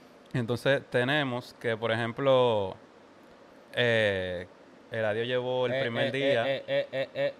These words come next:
Speaker 1: Estate quieto.
Speaker 2: <laughs> No, porque
Speaker 1: Eladio llevó el primer día Arcángel, que empe-, empezó bien, entiendo yo que empezó bien. El segundo día fue como que más o menos, porque él llevó, di que, a Amenazi.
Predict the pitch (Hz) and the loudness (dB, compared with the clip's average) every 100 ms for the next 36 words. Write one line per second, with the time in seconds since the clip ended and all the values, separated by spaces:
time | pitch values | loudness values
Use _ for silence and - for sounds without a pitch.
0 | - 107 113 123 117 - - 247 277 202 | -10 -8 -8 -4 -2 0 2 6 6 6
1 | 202 240 208 190 185 202 190 - - 120 | 0 0 -2 -2 -4 -4 -6 -10 -2 0
2 | 117 123 135 131 131 131 123 127 123 127 | 0 0 -2 -2 -2 -4 -6 -6 -4 0
3 | 123 117 104 95 - - 123 127 123 135 | 0 0 -2 -6 -14 -6 0 0 2 2
4 | 131 113 110 131 - - 123 117 135 131 | 0 -4 -8 -10 -20 -10 -6 -4 -2 -2
5 | 135 180 170 143 110 - - 120 131 143 | 0 0 0 -2 -4 -12 -10 -6 -2 0
6 | 139 139 123 120 131 123 127 110 104 - | 0 0 -2 -4 -2 -2 -2 -6 -10 -20
7 | - - - - - 123 127 123 143 151 | -20 -20 -20 -20 -4 -2 0 0 2 2
8 | 147 147 143 139 135 123 123 135 127 139 | 2 2 0 0 -4 -4 -4 -4 -2 -2
9 | 131 117 117 - 113 113 113 123 127 127 | -2 -4 -8 -6 -2 0 0 0 2 2
10 | 123 120 117 120 127 117 107 120 113 113 | 2 0 -2 -4 -2 0 0 -2 -2 -2
11 | 113 127 120 - | -2 -2 -2 -6